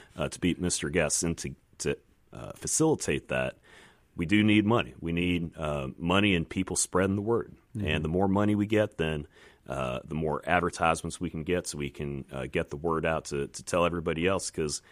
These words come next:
Speaker 1: most people, for better or worse, they ain't really paying too much attention to this primary election. It ain't a presidential election year.
Speaker 2: Mm-hmm.
Speaker 1: There's no Senate race going on. And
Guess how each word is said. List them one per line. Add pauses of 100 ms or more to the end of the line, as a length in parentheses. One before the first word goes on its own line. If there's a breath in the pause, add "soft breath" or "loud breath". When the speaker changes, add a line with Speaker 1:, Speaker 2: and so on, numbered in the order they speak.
(540 soft breath)
Speaker 1:
most
people,
for
better
or
worse,
they
ain't
really
paying
too
much
attention
to
this
primary
election.
It
ain't
a
presidential
election
year.
Speaker 2:
Mm-hmm.
Speaker 1:
There's
no
Senate
race
going
on. (480 soft breath)
And